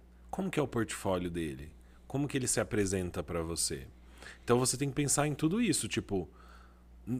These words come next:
ele não vai fazer diferente do que ele fez pra ele próprio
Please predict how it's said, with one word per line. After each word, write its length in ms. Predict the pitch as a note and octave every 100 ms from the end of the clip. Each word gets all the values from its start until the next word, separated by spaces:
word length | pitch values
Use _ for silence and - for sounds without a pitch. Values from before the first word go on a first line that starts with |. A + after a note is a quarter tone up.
| -
ele 220 | C#3 F#3
não 100 | A#3+
vai 160 | G#3 G3+
fazer 300 | G#3 D3 C3
diferente 600 | G#2 - A2 A2 G#2 G#2+
do 80 | G#2
que 100 | G2+
ele 80 |
fez 220 | G2+ G#2 -
pra 200 | G#2 A2+
ele 220 | E3 D#3+
próprio 800 | - A2+ B2 E3 - G2 E2